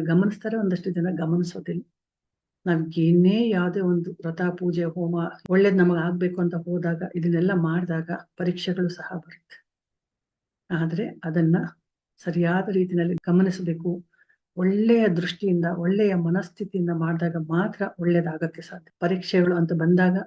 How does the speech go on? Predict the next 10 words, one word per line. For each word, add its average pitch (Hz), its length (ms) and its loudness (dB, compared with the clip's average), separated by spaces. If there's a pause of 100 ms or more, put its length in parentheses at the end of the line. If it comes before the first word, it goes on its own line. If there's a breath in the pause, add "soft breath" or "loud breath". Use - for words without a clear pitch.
ನಾವು 156 180 0
ಅದ್ರಲ್ಲಿ 160 300 -2
ಗೆಲ್ಲಕ್ಕೆ 165 440 -2
ಸಾಧ್ಯ - 340 -18
ಆಗುತ್ತೆ, - 440 -20 (160)
ಅದನ್ನ 170 260 4
ನಿಭಾಯಿಸಕ್ಕೆ 165 640 0
ಸಾಧ್ಯ 165 340 -6
ಆಗುತ್ತೆ, 170 240 -6
ಅದನ್ನ 180 300 2